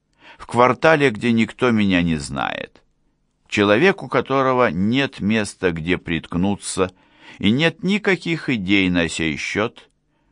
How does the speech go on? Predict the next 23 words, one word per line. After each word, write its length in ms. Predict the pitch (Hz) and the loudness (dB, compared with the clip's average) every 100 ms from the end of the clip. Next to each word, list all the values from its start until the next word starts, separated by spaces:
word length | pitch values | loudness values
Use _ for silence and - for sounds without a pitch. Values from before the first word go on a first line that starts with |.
| - | -8
грустное 840 | 90 143 202 196 170 165 156 151 | -2 0 0 -2 -4 -2 0 0
завершение 960 | 110 107 92 85 - 107 110 104 95 87 | 0 0 0 -4 -6 -4 -2 -2 -2 -4
грустного 680 | 73 101 117 - 90 78 73 | -4 -6 -6 -4 -2 -2 -2
дня, 520 | 69 78 78 82 - _ _ _ - - | -4 0 2 0 -2 _ _ _ -20 -6
который, 480 | - 87 113 110 104 | -2 2 4 6 4
живи 360 | 92 101 104 | 2 0 2
мы 160 | 104 95 | 0 0
в 100 | 85 | 0
мире 380 | 85 95 90 85 | 0 0 0 -2
получше, 580 | - 78 85 90 - 82 | -2 -2 -2 -6 -4 -2
никогда 720 | 87 82 90 80 78 87 90 | -2 0 -2 -2 0 2 2
бы 160 | 85 | 0
мне 280 | 82 82 82 | -2 -2 0
не 180 | 82 80 | 0 -2
выпал. 600 | 73 78 76 95 110 113 _ _ _ _ _ _ _ _ _ _ _ _ | -4 -6 -4 -2 -2 -4 _ _ _ _ _ _ _ _ _ _ _ _
Но 260 | - 85 90 | -4 2 4
вот 240 | 87 92 | 4 0
куда 540 | - - 92 82 104 127 | -2 -4 -4 0 2 0
пошли 580 | - 123 - 101 113 117 | 0 -6 -6 -8 -4 -4
бы 400 | 95 107 101 95 _ _ _ _ _ _ - | -2 0 0 -4 _ _ _ _ _ _ -2
на 180 | 92 | 2
моем 400 | 95 98 95 92 87 | 4 4 4 2 2
месте 840 | 90 90 78 - - - 78 76 | 0 0 -2 -6 -14 -6 -4 -4